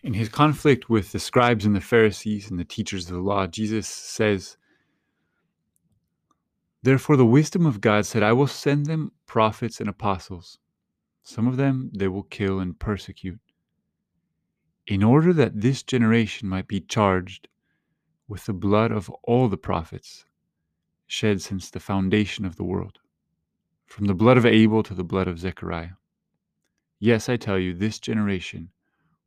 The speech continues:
will be charged with their blood.'" What can we make of this mysterious statement? It seems that there are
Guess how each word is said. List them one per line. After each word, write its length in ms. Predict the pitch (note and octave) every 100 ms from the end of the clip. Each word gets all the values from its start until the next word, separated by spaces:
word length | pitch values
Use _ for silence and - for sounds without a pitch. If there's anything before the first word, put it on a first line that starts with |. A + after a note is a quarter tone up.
| -
will 100 | F#2
be 140 | F#2+
charged 480 | - G2+ F#2 E2 -
with 180 | F2+ -
their 160 | F2+
blood.'" 340 | F2 F#2 F2+ - _ _ _ _ _ _ _ _ _ _ _ _ _ _ _ _ _ _ _ _ _ _ _ _
What 180 | B2 D3+
can 140 | - F3
we 100 | C3
make 320 | A#2+ A#2+ A2+
of 120 | F#2
this 280 | G2 F#2+ -
mysterious 540 | F#2 - A#2 G#2 F#2
statement? 520 | - - G2+ F2+ E2+ _ _ _ _ _ _ _ _ _ _
It 80 | -
seems 320 | - D3+ D3+
that 140 | C#3 -
there 180 | C#3 B2
are 360 | A#2+ A#2 A2